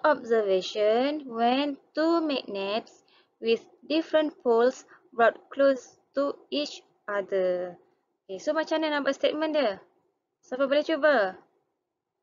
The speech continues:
Ada yang nak cuba tak? Okey, baik. Kalau dah cuba, kita tengok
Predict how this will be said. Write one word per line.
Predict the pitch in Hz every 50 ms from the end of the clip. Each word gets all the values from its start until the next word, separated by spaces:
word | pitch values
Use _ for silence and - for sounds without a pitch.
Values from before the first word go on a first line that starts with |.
| _ _ _ _ _ _ - -
Ada | 247
yang | 262 269 269 277
nak | 277
cuba | - 302 285 - 320 311 311
tak? | - 285 240 214 - - - - _ _ _ _ _ _ _ _ _ _ _ _ _ _ _ _ _ _ _ _ _ _ _ _ _ - -
Okey, | 214 214 208 - _ _ - 214 208 208 208 202 196 202 196 196
baik. | 214 214 214 208 208 -
Kalau | - 220 226 247 254
dah | 233 226 214
cuba, | - 220 208 190 - 208 208 214 220 226 233 240 254 262 277 302 320 349 370 - _ _ _ _ _ _ _ _ _ _ _ -
kita | 208 - 208 - - _ _ _
tengok | - 233 247 262 277 285 294 302 302 302 311 311 277 -